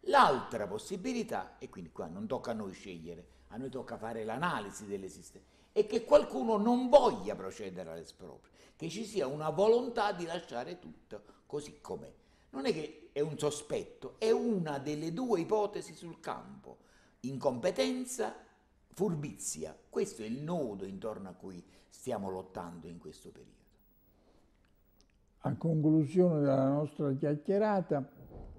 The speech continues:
Speaker 2: voi in una nota dite a chiare lettere,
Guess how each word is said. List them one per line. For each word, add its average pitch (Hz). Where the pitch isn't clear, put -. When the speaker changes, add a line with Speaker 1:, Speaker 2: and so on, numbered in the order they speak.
Speaker 2:
voi 165
in 190
una 208
nota 214
dite 156
a 151
chiare 202
lettere, -